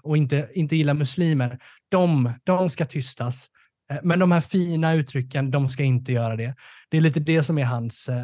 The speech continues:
hans, eh, utgångspunkt. Alltså, vi vidgar lagrummet hets mot folkgrupp och det kommer bli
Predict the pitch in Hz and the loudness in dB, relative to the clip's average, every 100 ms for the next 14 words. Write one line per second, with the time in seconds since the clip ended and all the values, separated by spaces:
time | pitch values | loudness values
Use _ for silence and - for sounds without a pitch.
0 | 113 127 135 131 127 131 127 131 151 139 | -8 -8 -4 -4 -6 -6 -6 -2 -2 0
1 | 147 135 131 151 139 127 202 190 247 175 | 0 0 2 2 2 0 2 4 4 4
2 | 156 208 214 196 208 - _ _ _ - | 2 4 4 2 -2 -8 _ _ _ -2
3 | 180 151 135 127 123 127 - 131 - 123 | 2 2 2 2 0 0 -4 -8 -4 -4
4 | - 160 143 170 226 247 101 - - _ | 0 0 2 2 2 0 -10 -18 -20 _
5 | 175 196 220 214 170 147 143 | 0 2 4 4 4 2 0